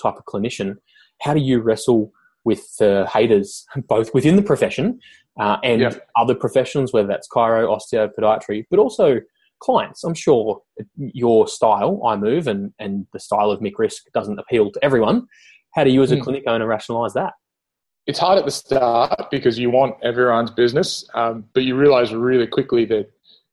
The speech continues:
Speaker 2: you'll create those raving fans and those people that are gonna refer four or five people. They're the ones that will resonate with your branding.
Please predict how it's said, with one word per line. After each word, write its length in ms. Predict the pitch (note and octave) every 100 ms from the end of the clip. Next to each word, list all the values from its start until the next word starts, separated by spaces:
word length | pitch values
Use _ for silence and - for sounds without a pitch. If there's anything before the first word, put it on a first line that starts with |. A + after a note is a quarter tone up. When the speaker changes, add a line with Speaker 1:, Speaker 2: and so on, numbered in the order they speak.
| -
Speaker 2:
you'll 120 | B2+
create 380 | A#2+ C3+ B2+ A#2
those 200 | B2+ A#2+
raving 380 | A#2 B2 A#2+ A#2+
fans 400 | - A#2 D3+ D3+
and 140 | A#2+
those 160 | A2+ A2
people 280 | C3+ B2 A#2
that 80 | A#2
are 60 | A2
gonna 200 | A2 G#2+
refer 380 | G#2+ - A#2
four 240 | A2+ - A2+
or 60 | A2
five 400 | - A2 A2+ -
people. 580 | G#2 G2+ G2+ A#2 - _ _ _ _ _
They're 120 | C#3+
the 80 | C#3+
ones 180 | B2+ A#2+
that 140 | A#2
will 60 | A2+
resonate 420 | A#2 A#2 B2 A#2
with 120 | A#2+
your 100 | C3
branding. 500 | C#3 C#3 E3 G#3+ A#3+